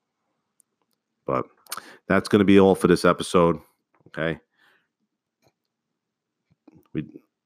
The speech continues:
went over some of the, the libertarian views on personal liberty. Just take, uh, take it in. You can go to the L P dot org to view these yourselves. You can read through all of them. We're gonna go through a bunch of them. Next time, we're gonna talk about economic liberty,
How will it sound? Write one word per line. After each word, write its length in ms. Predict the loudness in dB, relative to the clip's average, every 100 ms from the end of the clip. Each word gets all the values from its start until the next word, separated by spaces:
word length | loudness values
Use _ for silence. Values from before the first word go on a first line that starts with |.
| -4
went 160 | 0
over 200 | 2 2
some 240 | 0 -2 -2
of 220 | -2 -4
the, 60 | -2
the 60 |
libertarian 480 | 0 2 0 -2 -2
views 220 | 0 0
on 160 | -2 -6
personal 480 | -4 -4 -4 -8 -6
liberty. 420 | -4 -6 -10 -14 _ _ _ _ _ _ _ _ _ _
Just 160 | -12
take, 260 | -4 -4 0
uh, 320 | 2 2 0 -4 -18 -4
take 200 | -2 0
it 100 | 0
in. 260 | 0 -4 -8
You 140 | -6
can 60 | 0
go 160 | 2
to 220 | 4 2 0 _ _ _
the 380 | -6 -6 -6 -4
L 140 | 0 0
P 280 | 0 -2
dot 240 | 0 0 0
org 380 | 0 2 2 0 -6 -20 _ -20 _ -20 _
to 140 | -6 -4
view 200 | -2 0
these 180 | 0 -2
yourselves. 520 | -2 0 2 0 -2
You 100 | -8
can 80 | -4
read 180 | -4
through 140 | -2 0
all 220 | 2 2
of 60 | 2
them. 240 | -2 -4 -10
We're 140 | -8
gonna 180 | -4 0
go 160 | 0
through 220 | 0 -2 -2
a 20 |
bunch 260 | -2 -4
of 40 | -2
them. 120 | 0
Next 220 | -2 -2
time, 260 | -4 -2 -2
we're 60 |
gonna 160 | -2 -2
talk 180 | 0 0
about 300 | 0 -2 -4
economic 560 | -4 -2 0 -2 -4
liberty, 380 | -6 -6 -8 -12